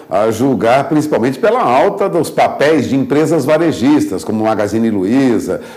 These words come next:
como Via Varejo, né, que controla as Casas Bahia. Ou seja, quem trabalha com varejo viu com bons olhos a liberação dos recursos do F G T S,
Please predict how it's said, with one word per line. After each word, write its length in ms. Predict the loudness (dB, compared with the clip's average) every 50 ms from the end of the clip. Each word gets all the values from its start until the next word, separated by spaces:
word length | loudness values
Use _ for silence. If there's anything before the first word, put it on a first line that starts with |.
| -10 -6
como 200 | -4 -2 -2 -4
Via 240 | -2 0 0 0 2
Varejo, 640 | 2 0 0 2 2 2 4 4 2 0 -2 -4
né, 180 | -4 -4 -4 -4 -6
que 60 | -12
controla 540 | -10 -8 -8 -6 -4 -2 -2 -2 -2 -4 -6
as 100 | -10 -16
Casas 400 | -12 -6 -4 -4 -2 -2 -4 -6
Bahia. 480 | -4 -4 -4 -2 0 0 0 0 0 -2 -6 -12 -16 -10 -8
Ou 100 | -8 -4
seja, 300 | -2 -2 -2 -2 -2 -4
quem 300 | -4 -2 -2 -2 0 0
trabalha 500 | 0 0 0 2 2 2 2 2 0 -2
com 240 | -2 -4 -4 -4 0
varejo 600 | 2 2 2 4 4 2 2 2 0 0 -2 -2
viu 260 | 0 2 2 2 2
com 140 | 2 0 0
bons 320 | 2 2 0 0 0 0
olhos 320 | 2 2 2 2 2 0 0
a 40 | 0
liberação 480 | 0 0 2 2 0 0 0 -2 -4
dos 120 | -4 -4 -4
recursos 480 | -6 -4 -4 -4 -6 -4 -6 -6 -4
do 60 | -4 -4
F 160 | -4 -6 -6
G 120 | -6 -6
T 140 | -4 -2 0
S, 320 | 0 0 0 -2 -2 -6